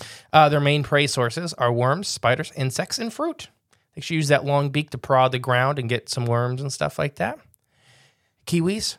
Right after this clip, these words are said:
which is, this is a really, really weird fact for you. Kiwis have a very highly developed sense of smell, which is extremely rare in birds. Even some of our carrion birds. Do you remember what the word carrion means?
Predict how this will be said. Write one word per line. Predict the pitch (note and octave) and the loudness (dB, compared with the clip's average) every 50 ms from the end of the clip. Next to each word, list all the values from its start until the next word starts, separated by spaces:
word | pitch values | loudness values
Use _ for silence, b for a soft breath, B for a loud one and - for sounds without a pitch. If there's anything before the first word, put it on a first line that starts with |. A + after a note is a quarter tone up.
| _ _ | _ _
which | C#3 C#3 C3+ - | -4 -4 -4 -4
is, | B2+ C3 | -8 -4
this | C3 D#3 E3 | -4 -2 -2
is | - D#3+ | 0 -2
a | C3 | 0
really, | B2+ C3+ C3 B2 | 2 2 2 2
really | A2+ A2+ A#2+ B2 B2 A#2 | 0 0 0 0 0 0
weird | A2+ A2+ A#2 A#2 A2+ | 0 0 0 -2 -2
fact | - - - - - _ - | -4 -6 -6 -8 -10 _ -16
for | - - A2+ - | -12 -10 -8 -8
you. | - - - - - - - _ _ _ _ _ _ _ _ _ _ _ _ _ _ _ | -8 -10 -12 -14 -20 -20 -20 _ _ _ _ _ _ _ _ _ _ _ _ _ _ _
Kiwis | - - D3+ - G3+ G#3 G3 - | -8 -8 -8 -6 -6 -6 -6 -4
have | - C3+ C3+ | -4 0 0
a | B2 A2+ A2+ A#2 B2 _ _ - | 0 0 -2 -8 -14 _ _ -12
very | C#3 C3+ C3+ D3+ D#3 D#3+ D#3+ D3+ B2 | -8 -2 0 0 0 2 2 0 0
highly | A2 - - C#3+ D3 C#3+ C3 A#2+ | 0 0 2 4 4 4 2 0
developed | A#2 A2+ G#2+ A#2 A2+ A#2 - | -4 -2 -2 -2 -2 -2 -2
sense | - A#2+ A2+ G#2+ - | -4 -4 -4 -4 -4
of | A#2+ | -6
smell, | - - C3 C3 C3+ B2 A#2 - - - - _ _ _ _ _ _ _ _ _ _ _ _ | -4 -2 0 2 2 2 0 -2 -6 -20 -20 _ _ _ _ _ _ _ _ _ _ _ _
which | - C#3+ C3+ C#3+ | -4 -2 -2 -2
is | C3 B2 | 0 -2
extremely | C3+ B2 - - - - E3+ G3 G3+ G3 F3+ E3 D3 | -2 -2 -2 -2 -2 0 2 4 4 4 4 4 4
rare | C#3 C3+ B2 A#2 | 4 4 4 2
in | A#2 A2 | 2 -2
birds. | A#2 A2 - - _ - - - - _ _ _ _ _ _ _ _ _ _ _ _ _ _ _ | -4 -8 -8 -14 _ -14 -14 -14 -16 _ _ _ _ _ _ _ _ _ _ _ _ _ _ _
Even | - F3+ F#3 F3 F3 D#3 | -2 0 0 2 0 0
some | - E3 D#3+ | 0 0 2
of | D3 | 4
our | C3+ B2 A#2 | 4 2 2
carrion | - - - G3 G3+ F#3+ F3 C#3 B2 A2+ G#2+ | 0 0 2 4 4 4 2 0 -2 -2 -2
birds. | G2+ G#2+ A2+ - F3 E3 - - | -4 -6 -6 -6 -8 -10 -12 -8
Do | - B2+ | -6 -2
you | |
remember | B2 B2 A#2+ A#2+ | -2 -2 -2 -2
what | A#2 | -2
the | - | -2
word | B2 A#2 A2+ | -2 -4 -4
carrion | - - - C3+ B2+ B2+ B2 A#2 A2 G#2 A2 | -4 -2 0 2 2 2 0 0 -2 -4 -6
means? | A2+ A2+ G#2+ A2 C3 - - - | -8 -10 -10 -10 -12 -12 -14 -16